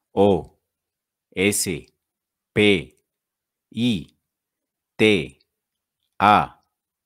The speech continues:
L. Y la respuesta es hospital.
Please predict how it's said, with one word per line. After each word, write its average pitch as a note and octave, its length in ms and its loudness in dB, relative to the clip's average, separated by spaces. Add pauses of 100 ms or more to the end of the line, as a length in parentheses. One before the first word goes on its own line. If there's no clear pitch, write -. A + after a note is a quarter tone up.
(260)
L. G2 540 -4 (960)
Y F#2 80 -12
la D#2+ 140 -6
respuesta G#2 680 -2
es G2 440 -6 (2250)
hospital. G#2 920 -2